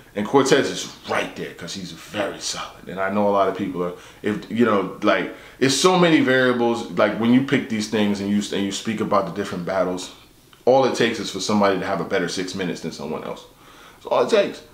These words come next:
You know what I'm saying? So it's kinda, well, you know, thirty-six, two thirties or whatever. Eight, six to eight, ten minutes could change someone's life. You know what I'm saying?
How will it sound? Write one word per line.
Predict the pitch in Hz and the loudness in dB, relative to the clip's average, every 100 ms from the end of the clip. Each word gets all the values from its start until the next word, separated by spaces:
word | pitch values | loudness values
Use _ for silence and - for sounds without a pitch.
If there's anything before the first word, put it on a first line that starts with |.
| - - - | -20 -6 -4
You | - | -2
know | 95 | 0
what | |
I'm | 104 | 2
saying? | 113 117 | 2 2
So | 101 104 | 2 2
it's | 107 | 2
kinda, | 147 131 120 | 2 2 2
well, | 113 113 107 120 | 4 4 2 0
you | 123 | 0
know, | 87 | 0
thirty-six, | - 92 90 82 - - 104 90 - | 0 0 0 -4 -10 -8 -6 -6 -8
two | - 104 | -10 -6
thirties | 92 85 82 | -4 -6 -6
or | 87 | -6
whatever. | 85 85 80 78 - | -6 -6 -8 -8 -2
Eight, | 104 - | -2 2
six | - 180 | 2 4
to | 175 139 | 2 4
eight, | 139 - - - - - - - | 2 2 -4 -16 -20 -20 -20 0
ten | - 214 214 | 2 4 4
minutes | 202 175 | 4 4
could | - 139 | 2 0
change | 135 120 | 0 0
someone's | 113 104 101 95 | -2 -4 -4 -6
life. | 67 58 - - | -8 -10 -14 -18
You | |
know | - | -18
what | - | -16
I'm | - | -16
saying? | - | -18